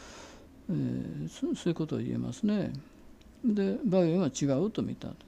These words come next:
れは昇降運動、回転運動。で、これ、気没数というのは、これは、あの、まあ、一応アインシュタインの加速度重力ってあり、書いてますけど、ここは要するに軌道のことなんですよ。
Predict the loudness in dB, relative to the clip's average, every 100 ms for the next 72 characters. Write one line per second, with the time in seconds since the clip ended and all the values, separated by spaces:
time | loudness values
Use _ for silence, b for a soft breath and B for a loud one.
0 | -20 -20 -20 -4 -2 0 0 0 2 2
1 | 2 2 2 0 -2 -6 -2 2 2 2
2 | 0 0 0 0 -2 -2 -6 -20 -20 -6
3 | 0 0 -2 -4 2 4 2 0 0 2
4 | 0 -2 -4 -2 0 0 0 0 -6 B
5 | B B B B -20 -2 4 6 8 8
6 | 6 4 2 0 2 4 6 6 6 4
7 | 2 2 0 0 0 0 0 0 -2 -4
8 | -8 -6 -2 0 -2 -4 -6 0 0 2
9 | 0 0 -2 -2 -2 -4 -2 2 2 2
10 | -6 -6 2 2 2 -2 4 6 8 8
11 | 8 6 6 8 8 8 4 -4